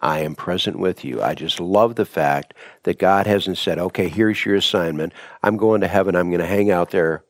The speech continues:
for however long, you don't know. I'm gonna hang out there, and then I'll come back and see how you did." No! He's with us, beside us,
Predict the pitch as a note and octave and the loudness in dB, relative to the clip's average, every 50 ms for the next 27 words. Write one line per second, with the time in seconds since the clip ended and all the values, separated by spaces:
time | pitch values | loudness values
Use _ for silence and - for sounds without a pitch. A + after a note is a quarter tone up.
0 | _ - - F2+ D#2 D2 D#2+ F#2 F#2 F#2 F#2 F#2 F2 F#2 F2+ F2 E2+ E2 E2 D#2+ | _ -4 -2 0 0 0 0 2 2 4 4 2 2 0 0 2 4 4 4 4
1 | D#2+ D#2+ D#2 E2 F#2 F2+ F2+ E2 E2 E2+ D#2 D#2 D#2 D#2 - - - - _ - | 2 0 0 0 2 0 0 0 0 0 0 0 -2 -4 -6 -14 -20 -10 _ -2
2 | F#2+ G2 F#2+ F#2+ G2 G2 F#2+ F#2 F2+ F2+ F2 - - F#2+ F2+ E2+ D#2+ F#2 G2 G2+ | 0 0 2 2 2 0 2 2 2 2 2 0 0 0 0 0 0 0 0 0
3 | G#2 - - G2+ F#2 F#2 F2+ F2+ D2+ D#2+ D#2+ E2 - - F#2 F2 E2+ E2 E2+ F2 | 0 0 -4 -4 0 0 0 0 0 -4 -10 -8 -4 -2 0 0 0 0 -2 0
4 | F2 G2 - - - C#3 D3+ F3+ A3 A3+ G3+ D#3+ B2+ A2 - - - _ _ _ | 0 0 -2 -2 0 2 2 4 4 4 4 4 2 0 -2 -6 -12 _ _ _
5 | _ _ _ _ _ _ _ _ _ _ _ _ _ _ _ D3+ C#3 C3 A#2 A2+ | _ _ _ _ _ _ _ _ _ _ _ _ _ _ _ -2 -2 -2 -2 -6
6 | G2+ G#2+ A#2 B2+ E3 F#3 G3 - - - B2 G#2 F#2 F2+ - _ B2+ A#2+ A2+ - | -14 -16 -4 -2 0 0 0 0 0 0 2 2 0 -2 -8 _ -10 -10 -8 -8
7 | - - - D3 D#3 E3 E3+ D#3 C3 A#2 G#2+ G2+ - | -8 -2 2 2 4 4 2 2 0 0 0 -2 -6